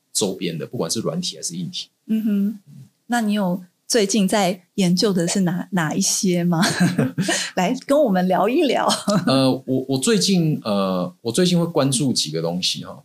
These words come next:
Speaker 2: 嗯。
Speaker 1: 第一个就是说，在能源这个领域里面，其实除了太阳能跟离岸风电之外，我会特别关注的是地热，还有生质能发电。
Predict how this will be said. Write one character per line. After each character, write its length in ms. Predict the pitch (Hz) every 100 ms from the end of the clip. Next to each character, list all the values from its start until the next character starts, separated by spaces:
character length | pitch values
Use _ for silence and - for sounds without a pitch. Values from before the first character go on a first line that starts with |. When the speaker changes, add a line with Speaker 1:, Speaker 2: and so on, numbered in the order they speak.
| _
Speaker 2:
嗯。 220 | 226 185 - _ _ -
Speaker 1:
第 160 | 180
一 60 | 170
个 140 | 117
就 140 | 107 123
是 60 |
说， 180 | 120 113
在 180 | 160 143
能 300 | 123 101 127
源 280 | 110 80 80
这 100 | 107
个 80 |
领 240 | 85 76 95
域 120 | 98
里 100 | 62
面， 260 | 87 87 - _ _ _ _ _ _ _ - _
其 180 | - 131
实 160 | -
除 240 | 98 - 107
了 160 | 104
太 200 | 90 -
阳 140 | 104 92
能 160 | 80 80
跟 140 | 87
离 120 | 87
岸 120 | 95
风 220 | 87 85 85
电 240 | 87 71
之 140 | -
外， 260 | 71 87 - _ _ _ -
我 120 | 87
会 140 | 123
特 160 | 123 120
别 140 | 90
关 260 | 90 95 92
注 200 | - 90
的 120 | 78
是 380 | - 95 85 - _ _ _ _ _
地 180 | 156 110
热， 360 | 131 - - - _ _ _ _ _ _ _ _ _ _ _
还 180 | - 87
有 280 | 92 80 -
生 260 | - - 107
质 160 | 95 87
能 160 | 73
发 160 | 87 -
电。 200 | -